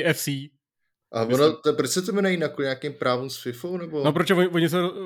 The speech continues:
Speaker 1: oni se rozhodli, že nebudou platit, eh, několik milionů, nevím, miliard do-, dolarů, eh, fifa jako té organizace za tu licenci a že si
Speaker 2: Mhm.
Speaker 1: dokáž-, dokážou udělat sami bez ní, no.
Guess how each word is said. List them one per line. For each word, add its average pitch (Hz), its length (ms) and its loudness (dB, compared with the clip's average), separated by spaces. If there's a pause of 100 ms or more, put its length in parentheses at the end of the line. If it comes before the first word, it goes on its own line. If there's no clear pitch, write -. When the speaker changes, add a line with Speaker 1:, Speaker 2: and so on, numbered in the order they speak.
Speaker 1:
oni 160 200 -4
se 180 100 -4
rozhodli, 160 400 0
že 165 240 2
nebudou 151 340 0
platit, 156 360 0
eh, 156 40 -4 (340)
několik 151 460 0 (420)
milionů, 147 680 0
nevím, 135 280 -4 (100)
miliard 139 380 -2
do-, 139 160 -4
dolarů, 135 380 0 (760)
eh, 135 260 0 (200)
fifa 147 260 0
jako 139 300 4
té 147 120 -6
organizace 139 480 -2
za 139 80 0
tu 143 120 -4
licenci 143 500 0
a 139 300 -4
že 127 140 -10
si 120 80 -8
Speaker 2:
Mhm. 135 220 -4
Speaker 1:
dokáž-, 139 360 -4
dokážou 135 340 -4
udělat 135 220 -4
sami 135 180 -2
bez 131 160 -6
ní, 120 120 -8
no. 110 100 -12